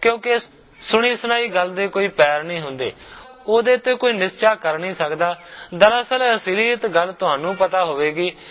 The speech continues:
ਕਿਉਂਕਿ ਜਿਹੜੇ ਲੋਕ ਗੱਲਾਂ ਕਰਦੇ ਨੇ, ਉਹ ਸਭਾ ਦੇ ਵਿੱਚ ਮੌਜੂਦ ਨਹੀਂ ਸਨ।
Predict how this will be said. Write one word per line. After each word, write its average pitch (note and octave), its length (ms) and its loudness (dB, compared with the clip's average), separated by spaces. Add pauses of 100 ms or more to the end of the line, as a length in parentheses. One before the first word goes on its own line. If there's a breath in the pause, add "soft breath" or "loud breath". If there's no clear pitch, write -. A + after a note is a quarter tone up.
(160 loud breath)
ਕਿਉਂਕਿ A#3+ 360 0
ਜਿਹੜੇ A3 300 0
ਲੋਕ F#3 320 0
ਗੱਲਾਂ F3+ 320 2
ਕਰਦੇ D3+ 360 -2
ਨੇ, G3 80 -6
ਉਹ G3 100 -2
ਸਭਾ E3+ 360 0
ਦੇ F3 140 0
ਵਿੱਚ F3+ 200 -4
ਮੌਜੂਦ C#3 440 -2
ਨਹੀਂ F#3 200 -2
ਸਨ। D3+ 180 -6